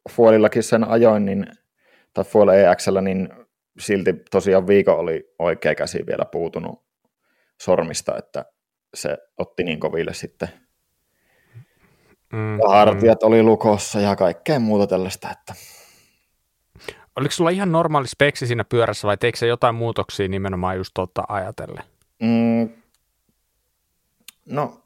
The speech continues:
Speaker 1: eipä siinä oikeastaan. Uudet renkaat alle. <laughs> Uudet renkaat alle ja sitten lähinnä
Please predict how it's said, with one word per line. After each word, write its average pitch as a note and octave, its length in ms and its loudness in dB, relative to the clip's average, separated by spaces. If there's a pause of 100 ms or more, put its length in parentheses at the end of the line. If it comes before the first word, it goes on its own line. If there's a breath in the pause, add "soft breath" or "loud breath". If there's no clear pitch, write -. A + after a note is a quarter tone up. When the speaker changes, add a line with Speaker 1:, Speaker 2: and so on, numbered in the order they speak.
Speaker 1:
eipä D3+ 280 -2
siinä C#3+ 280 -2
oikeastaan. G#2 800 2 (1500)
Uudet B2+ 320 4
renkaat A#2 520 2
alle. F#2+ 380 4 (800 loud breath)
<laughs> - 880 -18
Uudet C#3+ 220 2
renkaat B2 420 2
alle F#2+ 400 2
ja E2+ 240 0 (640)
sitten F2+ 760 -4 (1600)
lähinnä G2 480 2